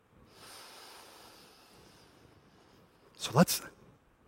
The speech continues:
continue as a church, tying it here directly to our church.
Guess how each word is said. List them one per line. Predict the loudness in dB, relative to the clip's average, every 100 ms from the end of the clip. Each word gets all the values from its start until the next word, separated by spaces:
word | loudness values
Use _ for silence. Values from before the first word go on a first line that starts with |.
| -2
continue | 4 8 12 12 12 12 12
as | 8 10
a |
church, | 8 6 6 2 -6 -6 -18 -20 -20 -20 -20 -20 -20 -20 -20 -20 -20 -20 -20 -20 -20 -20 -20 -20 -20 -20 -20 -20 -20 -20 2
tying | 12 12 12
it | 12
here | 12 12
directly | 12 12 12
to | 8 12 12
our | 12
church. | 10 2 0 -4